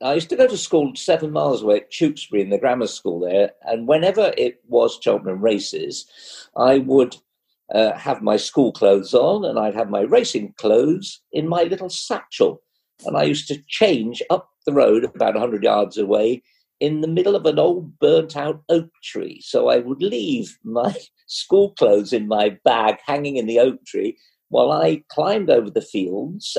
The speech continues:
uh, about three fields, over the, the railway, which was in use at the time, and I'd sit quietly in the inside of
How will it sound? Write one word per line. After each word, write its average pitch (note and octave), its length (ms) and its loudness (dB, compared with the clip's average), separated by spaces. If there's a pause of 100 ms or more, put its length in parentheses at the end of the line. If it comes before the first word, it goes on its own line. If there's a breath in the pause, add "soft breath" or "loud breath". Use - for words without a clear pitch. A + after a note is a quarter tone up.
uh, A#2 320 2
about G2 240 2 (120)
three G#2 200 0
fields, D#3 400 2 (400 soft breath)
over G3+ 260 4
the, C#3 460 0
the A#2+ 140 -4
railway, B2 520 4
which - 220 -8
was G2+ 120 -10
in G2 160 -6
use C3+ 300 -6
at - 120 -8
the F#2+ 60 -8
time, F2+ 520 -6 (480 soft breath)
and B2 120 4
I'd B2+ 220 2
sit - 460 -2 (480)
quietly F#3 760 0
in A2+ 100 -2
the A#2+ 240 -6
inside C#3+ 600 0
of A#2+ 120 -2